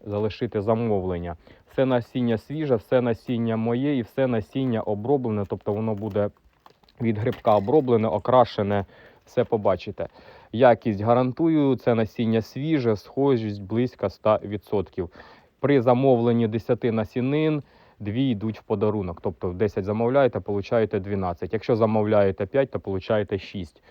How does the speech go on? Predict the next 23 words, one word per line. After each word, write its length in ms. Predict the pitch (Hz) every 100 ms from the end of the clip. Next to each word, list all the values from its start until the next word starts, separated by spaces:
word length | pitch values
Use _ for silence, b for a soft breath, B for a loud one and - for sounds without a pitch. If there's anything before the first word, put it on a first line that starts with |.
| b b b b _ -
У 40 |
мене 320 | 135 135 117
є 240 | 113 113 113
ось 240 | 117 113
такі 280 | - 107 113
томати, 580 | - 123 151 156 156 147 b
я 160 | 127 123
вам 140 | 123
показував 1040 | 120 113 135 117 120 120 113 113 110 117 -
із 280 | 117 110 107 98
року 420 | 110 117 113 - 110
в 120 | 110
рік. 460 | 117 113 - - B B B
Також 380 | 120 113 117 104
є 200 | 107 110
огірки, 580 | 107 101 120 - 156 151
це 180 | - 123
все 200 | - 120
провірені 640 | - 120 117 113 107 107
сорти. 580 | 101 120 113 - 156 160 B B -
По 140 | 117
томатам 600 | - 123 135 127 117 110
я 480 | 107 117 110 101